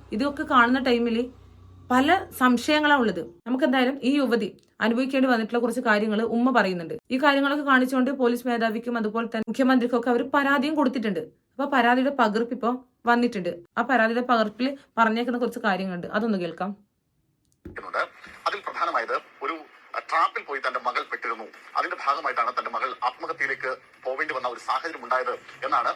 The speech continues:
Speaker 2: മാതാവ് പറയുന്നത്. അതായത് കൊളച്ചേരി സ്വദേശിയായിട്ടുള്ള, കൊളച്ചേരി മുക്ക് സ്വദേശിയായിട്ടുള്ള റഹീസ് എന്നൊരാളുമായി ഇവർക്ക് ബന്ധമുണ്ടായിരുന്നു. അതായത് ഈ റസീനയും റസീനയുടെ ഭർത്താവും തമ്മിൽ കഴിഞ്ഞ കുറച്ചു കാലമായി സ്വരച്ചേർച്ചയിലല്ല പോയിക്കൊണ്ടിരിക്കുന്നത്. ഇത് ഇക്കാര്യം അറിയാവുന്ന റഹീസ് ഇത് മുതലെടുത്ത് വിവാഹ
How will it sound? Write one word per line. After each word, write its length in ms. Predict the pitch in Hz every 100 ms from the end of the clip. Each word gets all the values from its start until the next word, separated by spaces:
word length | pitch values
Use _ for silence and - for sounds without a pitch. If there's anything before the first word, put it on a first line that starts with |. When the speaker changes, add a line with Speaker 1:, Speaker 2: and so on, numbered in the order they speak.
| -
Speaker 2:
മാതാവ് 240 | 131 127 120
പറയുന്നത്. 320 | 113 107 - - - - -
അതായത് 280 | 170 160 202 - - -
കൊളച്ചേരി 340 | - - 226 220
സ്വദേശിയായിട്ടുള്ള, 580 | 165 147 - 127 117 104
കൊളച്ചേരി 300 | - 175 156
മുക്ക് 180 | 147 156
സ്വദേശിയായിട്ടുള്ള 520 | 127 131 135 120 - - - - 135
റഹീസ് 320 | 151 190 220 139
എന്നൊരാളുമായി 540 | 131 127 127 123 123 170 - 127
ഇവർക്ക് 260 | 123 139 131 - - 120
ബന്ധമുണ്ടായിരുന്നു. 500 | 135 165 - 107 101
അതായത് 380 | - - 147 147 - - - -
ഈ 20 | 156 170
റസീനയും 380 | 156 214 208 214 -
റസീനയുടെ 340 | - 165 147 -
ഭർത്താവും 300 | 135 160 160
തമ്മിൽ 180 | - 123 135
കഴിഞ്ഞ 140 | 135
കുറച്ചു 260 | 143 135 -
കാലമായി 280 | 139 - 117 - - -
സ്വരച്ചേർച്ചയിലല്ല 680 | - 151 160 185 - - 127
പോയിക്കൊണ്ടിരിക്കുന്നത്. 680 | 139 - 131 120 110 107 170 190 - - -
ഇത് 120 | - 185 -
ഇക്കാര്യം 320 | - 190 175
അറിയാവുന്ന 320 | 131 139 143 143 127
റഹീസ് 280 | - 165 -
ഇത് 80 | 151
മുതലെടുത്ത് 400 | 135 131 143 - - - - 151
വിവാഹ 240 | 156 196